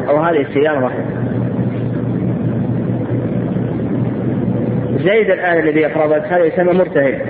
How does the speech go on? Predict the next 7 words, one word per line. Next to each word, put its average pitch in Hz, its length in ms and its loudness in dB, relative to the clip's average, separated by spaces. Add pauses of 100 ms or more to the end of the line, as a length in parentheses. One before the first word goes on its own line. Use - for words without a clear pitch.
(840)
إذا 175 180 4
قبض 208 320 0
العين 180 320 2
المرهونة 156 520 2 (800)
يكون 165 240 2
الرهن 160 440 2 (540)
لازما، 139 440 2